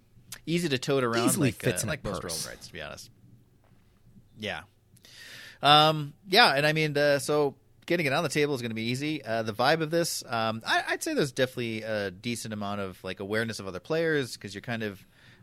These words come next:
Speaker 1: um, mock-, checking what they're doing and comparing it to your strategy or what you're doing. You kind of have the same sor-, scoring conditions, or you do have the same sor-, scoring conditions, so you can kinda see what they're doing. So I find myself,
Speaker 2: Oh, yeah.
Speaker 1: like, glancing over while we were playing this for sure.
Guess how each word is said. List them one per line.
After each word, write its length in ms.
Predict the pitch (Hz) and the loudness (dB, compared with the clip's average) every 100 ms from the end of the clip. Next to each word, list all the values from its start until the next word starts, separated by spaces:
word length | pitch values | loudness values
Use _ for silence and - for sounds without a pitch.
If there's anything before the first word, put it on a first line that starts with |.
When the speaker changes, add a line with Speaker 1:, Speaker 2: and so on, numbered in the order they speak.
| - | -8
Speaker 1:
um, 720 | 98 101 95 92 87 87 87 | -2 -2 -2 -4 -8 -12 -8
mock-, 220 | 120 123 - - | -6 -6 -10 -8
checking 240 | 170 165 | -6 -4
what 140 | 117 98 | -6 -2
they're 160 | 165 | -2
doing 420 | 180 180 180 160 123 | -2 -2 -2 -4 -6
and 200 | 101 92 _ - | -8 -12 _ -16
comparing 320 | 107 135 127 | -8 -6 -6
it 80 | 107 | -6
to 60 | 107 | -8
your 100 | 139 | -8
strategy 460 | - 135 131 110 98 | -4 -4 -4 -6 -6
or 160 | 87 | -4
what 100 | 90 123 | -4 -6
you're 80 | 143 | -6
doing. 260 | 135 139 | -6 -6
You 80 | 117 | -8
kind 140 | 135 113 | -8 -8
of 60 | |
have 80 | 101 | -8
the 60 | 92 | -10
same 180 | 104 95 | -10 -10
sor-, 220 | 127 120 | -10 -12
scoring 260 | - 120 107 | -10 -8 -8
conditions, 400 | 98 95 92 117 | -8 -12 -14 -12
or 60 | 101 | -8
you 100 | 92 | -4
do 80 | 117 | -4
have 80 | 101 | -4
the 40 | |
same 200 | 87 95 | -6 -12
sor-, 240 | - 92 - | -10 -10 -12
scoring 260 | - - 85 | -14 -14 -12
conditions, 340 | 85 98 135 | -10 -10 -10
so 80 | - | -12
you 60 | - | -14
can 140 | 98 | -14
kinda 200 | 87 92 | -12 -10
see 180 | - 107 | -8 -8
what 100 | 95 | -8
they're 100 | 87 | -6
doing. 180 | 101 104 | -6 -6
So 200 | 113 104 - - | -6 -6 -8 -6
I 80 | 226 | -2
find 200 | - 220 | 0 2
myself, 500 | 135 107 117 104 - - | 2 2 2 0 -4 -12
Speaker 2:
Oh, 120 | 110 101 | -6 -4
yeah. 200 | 78 76 | -4 -2
Speaker 1:
like, 160 | 113 | -2
glancing 440 | - 120 120 110 101 | 0 -2 -2 -4 -4
over 340 | 98 131 147 | -2 -2 0
while 140 | 113 | 0
we 100 | 110 | 0
were 80 | 107 | 0
playing 280 | - 110 104 | -2 -4 -4
this 140 | 123 | -6
for 140 | - 113 | -6 -6
sure. 340 | - 151 98 | -2 0 -2